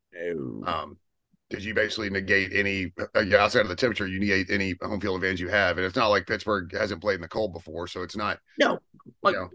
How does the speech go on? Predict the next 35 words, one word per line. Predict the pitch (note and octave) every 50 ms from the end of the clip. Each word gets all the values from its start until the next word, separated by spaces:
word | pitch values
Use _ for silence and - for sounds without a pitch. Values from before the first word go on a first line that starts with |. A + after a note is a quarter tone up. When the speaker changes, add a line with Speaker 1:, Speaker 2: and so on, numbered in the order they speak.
| E3 C3+ C#3+ - - - -
Speaker 1:
these | D#3 G3+ B3+ C4 B3 C#4
are | C#4+ A3
two | - - - - B3+ B3+ B3+ C4 B3 A3+
types. | - G#3+ G#3+ G#3 G#3 -
I | -
mean, | G3 G3 F3
there's | F#3+ G3 F#3 A3
a |
handful | G#3 B3 B3+ B3 A#3+ A3
of | F3 B2+
programs | - F3 F3 C#3+ C#3+ C#3 C3 C3 B2+
that | C3+ C#3+ C#3+
are, | D3 C#3
like, | C3 C3+ C3 - - - _ _ _ _
the | D#3+ E3+ E3 D3 D#3
type | C3 - - - - - A#3 A#3+ G#3+
of | G#3+ G3+
teams | - - F3 E3 D3+ C#3 C3+
that | D3 -
you're | D3+ C#3+ C#3+
like, | C3+ B2+ B2+ C3
"Yes, | F3 D#3+ - -
these | - F3 D#3 D3
are | B2 - - B2 B2 - _ -
big | A#3+ B3 A#3+ A3+
time | - - G#3 G3 F3+ F3
cold | - - F3 D#3 C#3+
weather | C#3 B2+ A2+ A#2
teams." | - - - - G#3+ -
You | D#3
look | C#3+ D3 E3
at, | D3 - _ - -
obviously, | E3+ F#3+ F#3+ G3+ - G3
the | F3+ D#3+
Patriots, | - F3 F#3+ F3+ F3+ F#3 F#3 D#3 - -